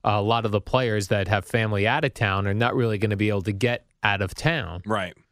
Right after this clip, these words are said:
Speaker 1: So he's going to have Friendsgiving on Friday.
Speaker 2: Got it.
Speaker 1: Now, he invited all of his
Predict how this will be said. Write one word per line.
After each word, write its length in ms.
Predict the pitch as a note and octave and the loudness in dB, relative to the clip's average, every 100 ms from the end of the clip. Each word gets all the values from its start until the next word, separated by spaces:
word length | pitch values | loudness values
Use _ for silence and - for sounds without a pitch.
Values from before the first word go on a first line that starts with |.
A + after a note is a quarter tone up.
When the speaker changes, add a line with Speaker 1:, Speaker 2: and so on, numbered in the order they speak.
| _ _ | _ _
Speaker 1:
So 340 | - - A2 G#2 | -6 -2 0 0
he's 240 | C#3+ C3+ | -2 0
going 240 | C3 A#2 | 0 0
to 100 | G#2+ | 0
have 420 | G2 G#2 G2+ F#2+ - - | 2 2 2 -2 -10 -14
Friendsgiving 760 | - C3 C3+ A2 A#2+ A2+ A2 G2+ | -2 0 0 0 0 2 0 0
on 120 | F#2+ | -4
Friday. 680 | - C#3 D3 C3+ F2+ D#2+ - _ - | -2 0 0 0 -2 -4 -8 _ -6
Speaker 2:
Got 240 | F#2 E2+ | -6 -6
it. 120 | D2+ _ _ _ _ _ - | -10 _ _ _ _ _ -2
Speaker 1:
Now, 360 | C#3+ D3 C#3 - _ | 0 2 -2 -6 _
he 280 | C#3+ - E3+ | -8 -2 -2
invited 460 | D3 E3+ F#3 D#3+ C#3 | 2 2 2 0 0
all 340 | D3+ E3 G3+ | 0 0 0
of 140 | F#3 C#3+ | -2 0
his 400 | D#3 C3+ A#2 | 0 0 -6